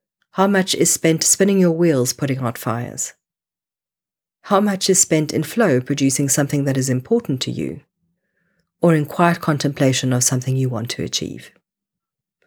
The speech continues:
Where can you make more space? What can you lose to help you gain more? How can you slow down? Researchers have found that when our lives speed up, so does how we move within our lives.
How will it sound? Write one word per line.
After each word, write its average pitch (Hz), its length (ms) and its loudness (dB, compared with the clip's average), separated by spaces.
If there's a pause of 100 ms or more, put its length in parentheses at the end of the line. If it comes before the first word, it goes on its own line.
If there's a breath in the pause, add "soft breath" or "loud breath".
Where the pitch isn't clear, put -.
(680)
Where 190 240 4
can 208 200 2
you 185 80 4
make 147 280 -2
more 143 140 -2
space? - 580 -4 (1080)
What 170 240 2
can 160 160 0
you 147 120 0
lose 151 580 2
to 151 120 -2
help 139 300 -2
you 139 360 2 (100)
gain 151 280 2
more? 123 340 0 (1120)
How 143 200 2
can 135 200 0
you 135 120 0
slow 120 280 0
down? 120 340 -4 (1300)
Researchers 175 540 4
have 151 140 2
found 151 280 2
that 143 120 2
when 156 120 0
our 139 120 2
lives 147 260 0
speed 143 300 0
up, 185 260 -4
so 147 240 0
does 131 400 0
how 139 100 -2
we 131 140 0
move 165 300 0
within 196 240 2
our 127 120 2
lives. - 480 -8